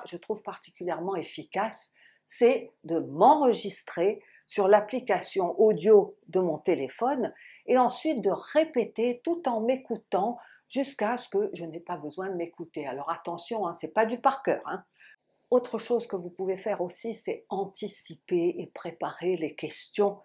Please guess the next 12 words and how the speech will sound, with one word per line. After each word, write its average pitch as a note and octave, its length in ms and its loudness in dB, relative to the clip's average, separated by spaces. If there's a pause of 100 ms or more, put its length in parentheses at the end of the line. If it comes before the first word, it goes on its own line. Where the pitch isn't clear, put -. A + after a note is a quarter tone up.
(320)
que D#3 100 -10
votre D3+ 300 -8
public E3 440 -8
pourrait F3+ 280 -2
vous E3 160 -6
poser, F#3 560 8
hein. D#3 120 -4
Mettez-vous F3+ 460 4
dans, D3+ 480 -2
dans, D#3 380 -4
dans C#3 180 -6
sa - 200 -12